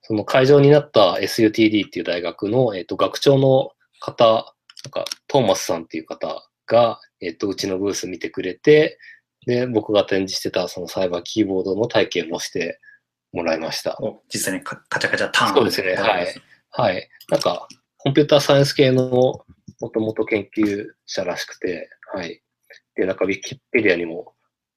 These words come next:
Speaker 1: あの、載ってた方でした。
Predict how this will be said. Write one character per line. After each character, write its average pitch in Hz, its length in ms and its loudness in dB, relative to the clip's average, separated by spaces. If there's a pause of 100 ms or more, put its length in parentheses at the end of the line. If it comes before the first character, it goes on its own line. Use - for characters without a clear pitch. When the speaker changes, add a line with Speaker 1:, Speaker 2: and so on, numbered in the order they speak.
(300)
Speaker 1:
あ 87 80 -12
の、 87 200 -10 (260)
載 92 120 -2
っ - 40 -10
て 95 120 -6
た - 220 -2 (280)
方 - 220 -4
で 80 80 -10
し - 120 -6
た。 - 120 -12